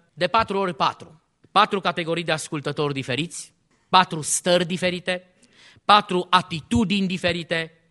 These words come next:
și patru efecte diferite. Patru. De patru ori patru. Și dacă ar fi să reduc întreaga pildă la o singură afirmație, la o singură expresie înaintea dumneavoastră,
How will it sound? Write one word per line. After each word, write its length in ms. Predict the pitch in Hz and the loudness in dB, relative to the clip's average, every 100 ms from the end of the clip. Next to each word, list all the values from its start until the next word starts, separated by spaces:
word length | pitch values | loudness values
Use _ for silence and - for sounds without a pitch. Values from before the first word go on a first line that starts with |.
| _ _ | _ _
și 180 | - 180 | -14 0
patru 440 | 220 214 196 190 | 2 2 -4 -2
efecte 540 | 185 180 - 131 - 101 | -4 0 0 -2 -8 -12
diferite. 600 | 92 98 80 - - _ _ _ _ _ | -10 -14 -16 -18 -20 _ _ _ _ _
Patru. 480 | - 170 - - _ - | 2 2 0 -20 _ -10
De 160 | 139 | -10
patru 380 | 131 214 226 156 | -4 -4 -4 -8
ori 260 | - 165 147 _ _ _ | -4 -6 -6 _ _ _
patru. 380 | 131 95 - _ _ - - | -4 -4 -16 _ _ -20 -16
Și 100 | - | 0
dacă 180 | 180 190 | 2 2
ar 80 | 190 | 0
fi 120 | 285 | 0
să 420 | - 240 214 190 - _ _ _ _ _ | 4 6 6 2 -6 _ _ _ _ _
reduc 540 | - 147 190 180 311 - - - | -12 -6 -4 -4 -6 -10 -20 -14
întreaga 480 | 170 165 233 226 | -12 0 0 2
pildă 360 | 214 220 220 208 | 0 -2 -2 -2
la 140 | 185 170 | 0 -4
o 80 | |
singură 340 | 170 233 247 214 | -4 -6 -2 -2
afirmație, 800 | 175 185 180 214 165 - 117 - _ _ _ _ _ | -2 -4 0 0 0 -6 -12 -14 _ _ _ _ _
la 100 | - | -6
o 80 | 151 | -4
singură 340 | 147 240 220 | -4 -4 -2
expresie 580 | 185 - - 147 226 - | -2 -4 -2 0 0 -2
înaintea 300 | 151 156 151 | -4 -4 -6
dumneavoastră, 680 | 139 147 147 170 - 147 | -8 -8 -4 -4 -6 -10